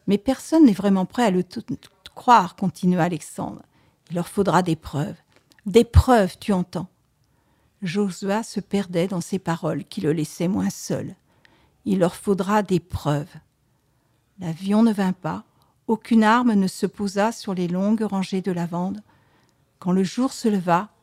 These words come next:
ils se séparèrent. Et ces mots, « il leur faudra des preuves », euh,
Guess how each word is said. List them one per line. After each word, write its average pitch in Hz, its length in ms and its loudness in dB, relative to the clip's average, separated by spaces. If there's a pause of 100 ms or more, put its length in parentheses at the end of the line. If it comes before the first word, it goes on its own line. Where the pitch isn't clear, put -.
(360)
ils 196 80 -4
se - 160 -8
séparèrent. 165 760 -2 (1700)
Et 226 80 0
ces 226 260 -2
mots, « 285 240 4
il 196 100 -2
leur 180 160 -2
faudra 247 380 -4
des 196 140 -6
preuves », 247 540 -6 (600)
euh, 175 600 -2